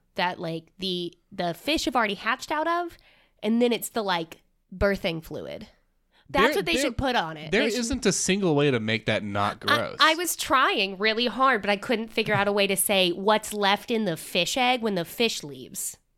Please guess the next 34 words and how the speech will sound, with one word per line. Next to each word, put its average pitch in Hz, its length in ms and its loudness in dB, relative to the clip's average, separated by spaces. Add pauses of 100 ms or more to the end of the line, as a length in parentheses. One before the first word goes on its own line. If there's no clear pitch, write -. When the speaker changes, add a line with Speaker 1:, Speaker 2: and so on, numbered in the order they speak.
(480)
Speaker 2:
I 156 60 4
think 202 240 2
every 156 280 6
way 143 200 6
to 135 100 4
try 139 180 2
to 127 80 4
explain 127 440 0
that 98 100 0
is 95 140 -4
the 107 100 -2
grossest 101 500 -2
way 95 140 0
to 87 80 0
explain 82 420 -6
it. - 40 -6
Speaker 1:
I 269 100 0
know, 311 360 6
but 277 220 2
people 381 320 2
pick 349 160 0
up 359 100 2
these 370 140 2
bottles 453 400 2
and 285 100 0
they're 262 120 2
like, 269 200 2
"Caviar 226 520 -2
complex." 440 760 2 (480)
Got 180 300 2
it. 143 260 -10
Now 196 240 4
I'm 214 200 2
fancy. - 640 -6